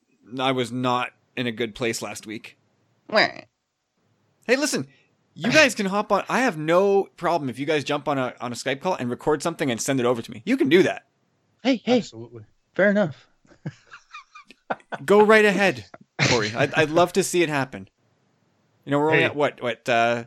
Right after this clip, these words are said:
Speaker 1: about seven hundred days past the point where you said, "Yeah, yeah, I'll do that. I'll, I'll produce a podcast."
Speaker 2: Yeah, for sure.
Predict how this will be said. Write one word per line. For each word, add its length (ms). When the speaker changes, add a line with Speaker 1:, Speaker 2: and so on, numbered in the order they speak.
Speaker 1:
about 140
seven 320
hundred 260
days 220
past 320
the 60
point 220
where 100
you 80
said, 320
"Yeah, 80
yeah, 200
I'll 120
do 140
that. 280
I'll, 180
I'll 60
produce 260
a 60
podcast." 460
Speaker 2:
Yeah, 120
for 100
sure. 300